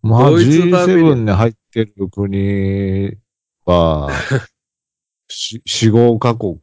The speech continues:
Speaker 1: 行きたいよね。ジーセブンは、ええ。七分の五は行きたいよね。
Speaker 2: <laughs> ああ。
Speaker 1: 知らんけど。
Speaker 2: 意識高いな。
Speaker 1: <laughs> まあ、主要国はちょっと、ええ。
Speaker 2: ええ。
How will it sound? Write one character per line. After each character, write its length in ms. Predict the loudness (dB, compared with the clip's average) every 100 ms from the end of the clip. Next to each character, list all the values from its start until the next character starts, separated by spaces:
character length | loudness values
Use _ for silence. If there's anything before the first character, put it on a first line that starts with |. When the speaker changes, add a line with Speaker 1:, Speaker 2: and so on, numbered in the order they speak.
| -8 -8
Speaker 1:
行 80 |
き 80 | -10
た 120 | -8
い 40 | -8
よ 100 | -10
ね。 240 | -8 -8
ジ 200 | -6 -4
ー 40 | -4
セ 160 | -2
ブ 100 | -2
ン 140 | -2 0
は、 380 | 0 0 -4 -12
え 180 | -12 -12 -16 _ _ _ _ _ _ _ _
え。 60 | -4
七 220 | 0 0
分 200 | 2 2
の 140 | 0 0
五 260 | 2 4
は 120 | 4
行 100 | 0
き 60 | -4
た 120 | -10
い 20 |
よ 120 | -10 -12
ね。 80 | -14
Speaker 2:
<laughs> 160 | -12 -12 _ _ _ _ _
あ 20 | -14
あ。 880 | -12 -10 -10 -12 -14 -14 -16 -20 -20 _
Speaker 1:
知 180 | -16 -8
ら 100 | -6
ん 60 | -8
け 120 | -12
ど。 200 | -20 -20 _ _ _ _ _ _ _ _ _
Speaker 2:
意 120 | -10
識 200 | -10 -10
高 300 | -14 -6 -6
い 60 | -6
な。 300 | -10 -16 -20 _ _ _ _ _
Speaker 1:
<laughs> 60 | -20 -20 -20 -8 -6 -4 -4 -6 -6 -10 -10 -20 _ _ _ _ _ _ _
ま 80 | -8
あ、 20 |
主 220 | -4 2 4
要 280 | 4 2
国 160 | 2 -2 0 0
は 80 |
ち 80 | 0
ょ 80 | -6
っ 20 | -8
と、 280 | -12 -12 -10
え 180 | -12 -12 -16 _ _ _ _ _ _ -10
え。 60 |
Speaker 2:
え 500 | -8 -6 -8 -10
え。 40 | -14